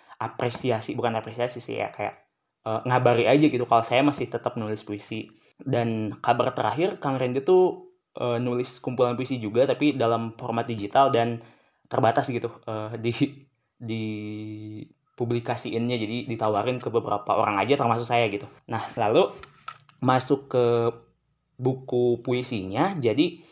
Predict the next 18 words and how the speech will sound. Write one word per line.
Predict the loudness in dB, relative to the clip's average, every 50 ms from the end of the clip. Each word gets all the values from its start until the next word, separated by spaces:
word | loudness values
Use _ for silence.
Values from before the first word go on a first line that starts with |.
| _ -12
sebenarnya | -4 0 2 4 6 6 8 6
ada | 6 6
beberapa | 4 4 4 4 4 4 6 6 6 6 6 4 4 4
poin, | 6 6 8 6 6 4 2 -4 -12 _ _
tapi | -10 -6 -4 -2 -2 -2
saya | 0 2 4 4 4
baru | 6 4 4 4 4 2 2 2
nyatet | 0 0 -2 0 0 -2 -2 -2
dua | -4 -4 0 0 0 2 0 0 0 2
poin | 2 2 2 0
aja | -2 -4 -2 2 2 2 2
gitu | 2 -2 -6 -8 -16 -20 _ _ -10
dari, | -6 -6 -4 -4 -4 -4 -6 -8 -8 -12 -14 _ _ _
dari | -6 -2 -2 0 0 0 -2
buku | -2 -2 -2 0 0
ini. | 2 2 2 2 0 0 -6 -18 -20 _ -4 0
Yang | 0 2 2 2
pertama, | 0 2 2 0 2 4 4 4 4 4